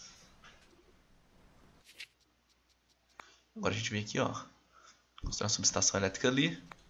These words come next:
Pronto, agora no-, toda a nossa cidade vai ser,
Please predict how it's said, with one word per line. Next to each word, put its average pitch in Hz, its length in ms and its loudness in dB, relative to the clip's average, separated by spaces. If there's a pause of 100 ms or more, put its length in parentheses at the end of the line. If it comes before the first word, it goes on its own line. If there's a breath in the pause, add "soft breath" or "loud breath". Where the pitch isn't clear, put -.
(1700 soft breath)
Pronto, - 260 0
agora 113 360 6 (1400)
no-, 123 180 6
toda 147 240 8
a - 20 8
nossa 135 200 8
cidade 123 260 10
vai 135 100 2
ser, - 120 0